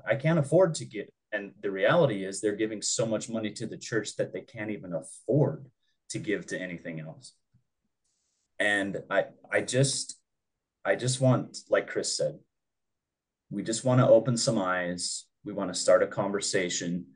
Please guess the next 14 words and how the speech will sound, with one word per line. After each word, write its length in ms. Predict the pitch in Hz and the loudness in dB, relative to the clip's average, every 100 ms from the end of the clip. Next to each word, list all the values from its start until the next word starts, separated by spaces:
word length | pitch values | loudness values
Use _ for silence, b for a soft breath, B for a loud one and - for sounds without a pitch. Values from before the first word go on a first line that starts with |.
| b b _ _ _ | b b _ _ _
And, 240 | 98 98 101 | -2 0 2
and 140 | 98 | 2
the 60 | 90 | 6
bottom 360 | 113 127 117 | 8 8 6
line 460 | 107 101 98 87 - | 4 2 0 -4 0
that 140 | 95 | 2
I 120 | 95 | 4
wrestle 460 | 95 90 90 - 95 | 4 4 2 0 -6
with 240 | 92 90 _ | -6 -8 _
is, 480 | 98 87 85 82 - - _ _ _ _ | -2 0 0 0 -4 -10 _ _ _ _
if 140 | 107 101 | -2 0
Jesus 460 | 107 117 135 139 | 0 2 4 4
came 320 | - 139 123 120 | 4 2 2 4
down 440 | 98 92 92 | 2 2 -4